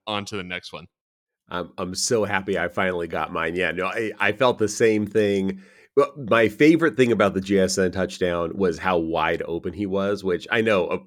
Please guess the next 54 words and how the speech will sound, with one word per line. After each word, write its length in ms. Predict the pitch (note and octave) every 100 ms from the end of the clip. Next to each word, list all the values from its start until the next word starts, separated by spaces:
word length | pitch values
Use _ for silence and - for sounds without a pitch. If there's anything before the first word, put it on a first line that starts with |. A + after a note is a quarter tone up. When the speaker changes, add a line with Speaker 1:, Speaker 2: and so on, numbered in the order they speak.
| _ F2
Speaker 2:
of 180 | F2+
course, 360 | - G#2 D#2 -
man, 220 | D2 D#2
that's, 240 | D#2 D#2 -
you 100 | G2
know, 140 | C#2 -
great 260 | G#2 F#2+ -
point. 300 | F#2+ D#2 - _ _ _ _ B2+
But 280 | A#2 D3 G#2+
the 100 | A#2
whole 320 | A#2 D#3+ D3+
point 320 | - C#3+ B2+
of 120 | A2 F#2+
J 200 | G#2 G2
S 160 | F#2
N, 400 | G#2+ D#2 D2+ D#2+ -
what, 300 | G#2+ G#2 G#2+
what 160 | A2
we 160 | G2 F#2+
heard 260 | F2+ B2
about 240 | G#2 G2 F#2+
him 120 | G2
in 100 | F2
training 400 | - B2 A2 F2+
camp 380 | - F#2 E2+ D2+ - - _
is 180 | A#2+ G2+
that 180 | G#2 G2
he's 260 | G2+ G2
such 240 | - A#2+ -
a 60 |
natural 540 | G2 G2 F#2+ F#2+ A2 F#2
route 340 | E2+ E2+ -
runner 320 | D2+ B1+ B1 -
and 200 | G2 G2+ F#2+
that 200 | F#2+ F#2+
his 220 | G#2+ F#2
routes 360 | G2 G#2 G#2+
are 120 | G#2 F#2
so 460 | - A2+ A#2 A#2+
far 360 | G#2 A2 G#2 G2+
superior 680 | - F#2+ G#2+ G2+ F2 E2+ E2
that 280 | F#2+ F2+ -
that's 280 | G2+ G#2
what 140 | A2 G#2
you're 120 | F#2+
gonna 240 | F2 D#2+ D2+
get. 260 | E2+ C2+
You're 100 | F#2
gonna 340 | G2 A#2 A2 F#2 _ _
get 220 | - G#2+ G2
open. 340 | G2 F2 D2
So 140 | -
it's 160 | G#2 G2
not, 300 | A#2+ A#2+ -